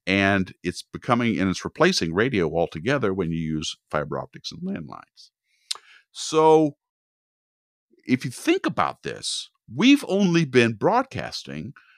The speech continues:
for about a hundred years or so, and we're starting to not broadcast anymore. And eventually, we're gonna go dark as our technology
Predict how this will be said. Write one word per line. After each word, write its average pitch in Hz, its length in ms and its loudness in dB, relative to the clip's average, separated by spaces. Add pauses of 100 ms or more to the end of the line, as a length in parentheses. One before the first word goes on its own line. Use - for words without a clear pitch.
(140)
for 196 200 0
about 285 300 4
a - 20 -4
hundred 156 340 2
years 95 220 0
or - 160 -14
so, 73 400 -6
and 285 400 2
we're 294 100 -2
starting 165 540 0
to 240 100 -4
not 196 360 2
broadcast 233 880 0
anymore. 82 320 -4
And 110 80 2
eventually, 151 540 0 (300)
we're 311 140 4
gonna 160 200 4
go 85 140 0
dark 76 360 0
as 92 100 0
our 90 100 4
technology 76 800 -4